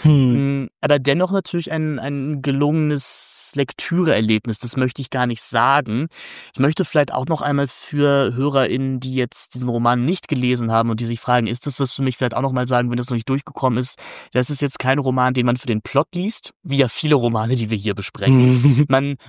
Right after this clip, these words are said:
Speaker 2: muss hier, glaub ich, schon ein bisschen Bereitschaft mitbringen, auch einem Autoren beim Schwadronieren zuzuhören. Also hier gibt es,
Speaker 1: Ja.
Speaker 2: der, äh,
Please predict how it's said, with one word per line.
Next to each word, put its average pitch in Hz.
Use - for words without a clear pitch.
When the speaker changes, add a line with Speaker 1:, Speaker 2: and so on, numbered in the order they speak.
Speaker 2:
muss 139
hier, 151
glaub 131
ich, 135
schon 151
ein 135
bisschen 139
Bereitschaft 127
mitbringen, 147
auch 135
einem 139
Autoren 143
beim 139
Schwadronieren 135
zuzuhören. 170
Also 143
hier 139
gibt 151
es, 143
Speaker 1:
Ja. 127
Speaker 2:
der, 143
äh, 131